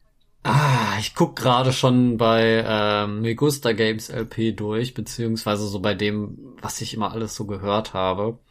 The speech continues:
beziehungsweise was ich bei mir auf der Seite stehen hab.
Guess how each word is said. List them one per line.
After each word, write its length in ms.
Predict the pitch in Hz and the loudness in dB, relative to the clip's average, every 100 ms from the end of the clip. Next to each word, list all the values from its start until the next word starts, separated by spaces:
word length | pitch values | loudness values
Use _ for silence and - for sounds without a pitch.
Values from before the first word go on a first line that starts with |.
| - - - - - | -20 -20 -20 -18 -10
beziehungsweise 560 | - - 123 113 110 101 | -6 0 0 2 0 0
was 160 | 104 | -2
ich 60 | - | -4
bei 100 | 104 | -4
mir 120 | 101 | -4
auf 60 | 95 | -4
der 120 | 101 | -2
Seite 280 | 98 104 104 | 0 0 -4
stehen 340 | - 98 92 | -10 -8 -8
hab. 260 | 98 110 | -4 -4